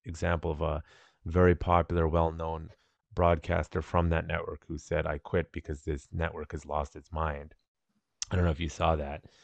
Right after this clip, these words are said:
And, but Facebook will not put that disclaimer above that. Now,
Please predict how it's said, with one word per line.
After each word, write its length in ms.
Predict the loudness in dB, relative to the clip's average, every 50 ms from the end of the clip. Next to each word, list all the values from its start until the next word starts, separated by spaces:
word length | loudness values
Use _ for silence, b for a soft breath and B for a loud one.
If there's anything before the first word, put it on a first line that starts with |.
| b b b b b b b b b b b b
And, 560 | 0 2 4 4 4 4 2 2 0 0 -4 -6 _ _ _ _ _ _ _ _ _ _ _ _
but 160 | 2 2 2 4
Facebook 500 | 8 10 10 10 10 6 4 4 6 6
will 180 | 6 6 6
not 320 | 8 8 8 6 6 4 0 _ _
put 280 | 2 4 6 6 4 2 -4 _ _ _ _ _ _ _ _ _ _ _ _ _ _ _ _ _ _ _ _ _ _ _ _ _ _ _
that 460 | -2 4 6 6 6 6 4 0 -6
disclaimer 720 | -8 -6 -8 -2 2 4 6 6 6 4 2 0 -4 -8 -12 _ -6
above 380 | -6 -2 0 0 -2 -2 -2
that. 260 | 0 2 2 2 2 4
Now, 260 | 4 4 4 4